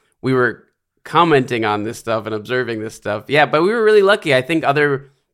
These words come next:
people in other places would have been very skittish about putting, putting this kind of stuff on,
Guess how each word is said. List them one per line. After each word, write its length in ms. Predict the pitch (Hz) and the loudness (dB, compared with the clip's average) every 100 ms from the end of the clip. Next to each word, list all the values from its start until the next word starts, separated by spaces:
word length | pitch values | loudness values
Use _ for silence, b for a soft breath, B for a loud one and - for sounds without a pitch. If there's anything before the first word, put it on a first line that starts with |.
| _ _ _ - | _ _ _ -8
people 340 | 147 143 147 | -6 0 2
in 80 | 131 | 4
other 160 | 135 | 2
places 380 | 131 131 135 113 | 0 -2 -4 -6
would 120 | 113 | -4
have 120 | 117 101 | -4 -4
been 160 | 110 | -6
very 340 | 110 117 110 - | -2 -2 -4 -8
skittish 460 | - - 113 120 - | -18 -6 -4 -4 -6
about 340 | 104 104 104 | -4 -4 -4
putting, 500 | - 117 110 104 101 - - | -6 -4 -4 -6 -10 -16 -12
putting 300 | 110 113 98 | -8 -6 -8
this 140 | 104 | -10
kind 200 | - 104 | -12 -12
of 80 | 104 | -10
stuff 260 | 110 107 | -10 -8
on, 340 | 104 104 101 | -8 -10 -12